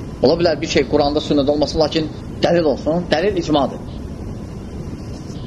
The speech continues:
Amma Quran qiyamətin olmağından buna ehtiyac yoxdur.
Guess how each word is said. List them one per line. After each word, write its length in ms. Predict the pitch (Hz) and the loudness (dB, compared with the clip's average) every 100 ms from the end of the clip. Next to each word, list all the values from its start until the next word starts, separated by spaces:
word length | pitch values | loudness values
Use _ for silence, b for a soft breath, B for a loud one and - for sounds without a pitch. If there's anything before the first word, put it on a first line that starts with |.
| - - - - - - - - - - - - - - - - - - - | -10 -10 -10 -8 -8 -8 -8 -10 -8 -10 -10 -10 -10 -10 -10 -10 -10 -2 4
Amma 280 | 254 262 269 | 4 4 2
Quran 500 | 208 214 214 233 240 - - | 4 4 4 2 0 -2 2
qiyamətin 500 | 202 202 190 185 202 | 2 4 2 2 2
olmağından 580 | 190 175 170 185 190 | 4 2 4 4 4
buna 140 | 180 185 | 4 4
ehtiyac 420 | 180 - 185 170 | 2 2 2 2
yoxdur. 340 | 175 - 180 | 0 2 2